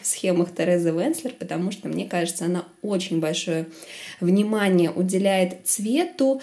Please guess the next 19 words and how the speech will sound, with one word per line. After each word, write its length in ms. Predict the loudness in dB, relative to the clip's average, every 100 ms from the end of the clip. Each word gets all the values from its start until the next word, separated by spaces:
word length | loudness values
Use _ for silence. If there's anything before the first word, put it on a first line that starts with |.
| -8 -14
блендам, 640 | 0 4 4 4 2 2 0
которые 440 | 0 0 0 2
она 180 | 0 -2
подбирает, 680 | -2 -2 0 0 2 0 -2
и 260 | -6 -4
что-то 400 | -4 -4 -4 -2
здесь 300 | 0 0 0
на 140 | 0 -2
свой 320 | -2 0 0
вг-, 500 | 0 -2 -2 -2 -4
<laughs> 0 |
вкус 360 | -2 -4 -2
и 40 | -2
взгляд 400 | 0 2 2 2
заменяет, 540 | 2 2 2 0 -2
ну, 220 | -4 -6 -8
как 220 | -8 -6
бы 120 | -4
так. 300 | -6 -6 -10